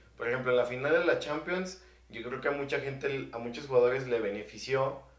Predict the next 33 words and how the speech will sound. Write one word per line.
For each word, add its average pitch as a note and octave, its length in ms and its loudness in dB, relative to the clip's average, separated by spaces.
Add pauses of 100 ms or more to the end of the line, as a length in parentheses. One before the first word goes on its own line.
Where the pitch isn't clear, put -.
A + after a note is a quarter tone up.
(300)
el G#2+ 120 -4
hecho A#2 220 -2
de B2+ 60 2
no B2 100 2
tener C3 260 -4
la C3+ 160 0
presión A#2+ 420 -4
de, B2+ 320 2
de G2+ 120 -4
la G#2 100 -4
hinchada, B2 600 4
de A#2 100 0
los G#2 200 -6
cánticos, A#2+ 800 0
de G#2 60 -6
todo B2+ 280 2
esto. C3+ 440 -4 (420)
Pero, A2+ 260 2
por A2+ 120 0
ejemplo, B2 340 -2
a G#2+ 60 0
jugadores A2+ 680 2 (220)
que A2 120 -6
le G#2+ 120 -2
es A2+ 100 -4
importante, B2 460 -4
por A2 120 -6
ejemplo, A2+ 280 -2
ahorita, B2+ 420 4
digamos, A#2+ 720 2 (300)
por G#2+ 80 -6
ejemplo, B2 260 -2
Neymar, A#2 560 0